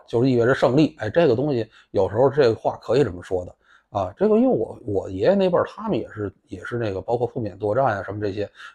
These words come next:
他是黄埔嘛，黄埔军校的嘛，然后这个赴缅作战这些事情都，都干过。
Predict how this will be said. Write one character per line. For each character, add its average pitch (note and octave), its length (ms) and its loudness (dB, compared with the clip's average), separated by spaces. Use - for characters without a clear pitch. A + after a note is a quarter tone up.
他 B2 120 -2
是 A2+ 60 -4
黄 A#2+ 160 2
埔 A#2 220 -4
嘛， - 60 -18
黄 A#2+ 160 -2
埔 G#2+ 40 -4
军 A2+ 140 -4
校 B2 220 2
的 F2+ 60 -10
嘛， - 40 -20
然 A2+ 140 0
后 D3 100 4
这 D#3 140 4
个 C#3 60 4
赴 - 120 -4
缅 G#2+ 140 -4
作 A#2 120 2
战 C3+ 200 2
这 G#2 100 -4
些 G#2 160 -2
事 - 220 -6
情 G2 120 -8
都， B2 120 0
都 D#3 100 4
干 G3+ 240 -4
过。 F#2+ 160 -14